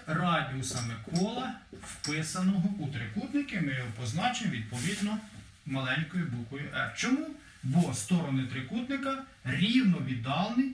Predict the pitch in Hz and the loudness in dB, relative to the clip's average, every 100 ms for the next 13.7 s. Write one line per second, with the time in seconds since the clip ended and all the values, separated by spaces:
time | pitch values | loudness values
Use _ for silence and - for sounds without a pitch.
0 | 156 123 165 180 - 139 135 131 123 113 | -4 0 2 2 -2 0 2 2 0 -2
1 | 107 139 143 170 135 131 - 170 175 147 | -2 -2 0 2 2 2 0 -4 0 0
2 | 139 - 120 123 127 135 135 - 123 123 | 0 -2 -4 -2 -2 0 -4 -2 -2 -2
3 | 131 120 - 131 - 120 110 107 113 - | -2 -2 -2 -4 -2 -2 0 0 -2 0
4 | 165 208 - - - - 180 180 170 135 | 2 2 0 -12 -16 2 2 4 2 2
5 | 135 143 139 131 123 120 123 - 127 120 | 0 -2 0 2 0 0 -2 -2 -4 -2
6 | 113 110 113 131 208 254 139 127 135 127 | 0 2 2 2 2 2 -4 -6 -4 -4
7 | 131 120 139 - 117 113 113 117 107 - | -2 -2 -2 -2 0 -2 -2 -2 -4 -4
8 | - - 165 220 - - 113 117 - 139 | -12 -6 -4 -4 -8 -12 -4 -4 -2 -4
9 | 151 - 110 - - - - - - - | -2 0 0 -2 -4 -6 -12 -14 -14 0
10 | 175 285 - 311 226 247 269 262 220 165 | 4 4 4 2 4 2 2 0 0 0
11 | 165 165 110 135 180 - 208 240 254 277 | 0 0 2 4 4 4 0 6 6 6
12 | 254 - - - 185 202 160 139 123 120 | 2 -6 -6 6 8 8 6 2 0 0
13 | 131 233 247 254 - 247 | 4 6 6 4 2 0